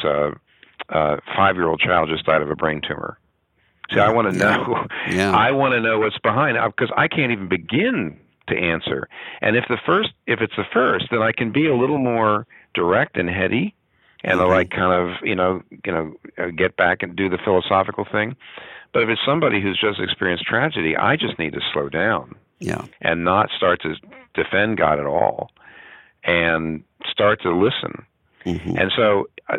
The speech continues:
Speaker 1: that does not happen on Twitter.
Speaker 2: Right.
Speaker 1: It just, uh, it can't happen on Twitter, and it can't happen on Instagram, and it can't happen on YouTube. It just doesn't happen.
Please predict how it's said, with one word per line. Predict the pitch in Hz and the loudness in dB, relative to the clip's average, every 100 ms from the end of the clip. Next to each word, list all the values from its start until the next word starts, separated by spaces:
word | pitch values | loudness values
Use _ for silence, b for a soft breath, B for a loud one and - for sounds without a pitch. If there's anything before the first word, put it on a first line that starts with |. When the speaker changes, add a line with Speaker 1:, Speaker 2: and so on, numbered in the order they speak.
| - | -2
Speaker 1:
that | 123 185 - | 0 0 0
does | 127 | -2
not | 107 110 107 | 0 0 0
happen | 101 101 80 | 0 0 0
on | 76 73 | -2 -2
Twitter. | - 78 71 67 - _ - | -2 0 0 -4 -12 _ -10
Speaker 2:
Right. | - 65 - - - _ _ _ - | -8 -8 -12 -18 -20 _ _ _ -4
Speaker 1:
It | 107 101 | -2 2
just, | 113 101 104 | 0 0 -2
uh, | 101 | 0
it | 123 107 - | -2 -2 -6
can't | - 139 131 | -4 -2 0
happen | 104 73 78 | -2 -2 -2
on | 73 69 | -4 -4
Twitter, | - 73 71 - _ B B B B B | -4 -4 -4 -8 _ B B B B B
and | 101 95 92 - | 0 2 2 0
it | 101 | -2
can't | - 123 117 | 0 0 2
happen | 104 101 95 | 2 2 2
on | 85 | 2
Instagram, | 90 - 85 80 76 78 | 0 -2 -4 -2 -2 -2
and | |
it | 78 | -4
can't | - 107 101 | -2 0 2
happen | 95 87 78 78 | 2 0 -2 -2
on | 78 | -2
YouTube. | 78 85 - 80 | -2 -4 -2 -2
It | 78 | -2
just | 92 - | -4 0
doesn't | 87 78 78 | 0 0 -2
happen. | 101 101 73 | -2 -2 -4